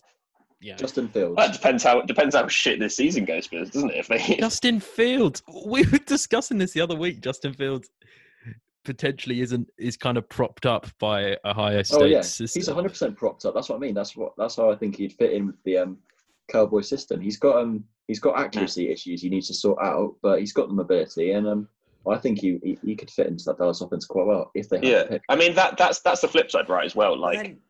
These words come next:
Speaker 4: sorry, go
Speaker 3: do,
Speaker 4: ahead,
Speaker 3: do
Speaker 4: Matt.
Speaker 3: you, you either pay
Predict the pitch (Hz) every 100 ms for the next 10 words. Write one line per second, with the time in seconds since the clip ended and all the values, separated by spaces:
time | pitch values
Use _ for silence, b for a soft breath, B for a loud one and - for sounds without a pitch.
0 | _ _ _ 104 85 98 98 87 90 143
1 | 147 131 139 143 135 - - 156 156 147
2 | -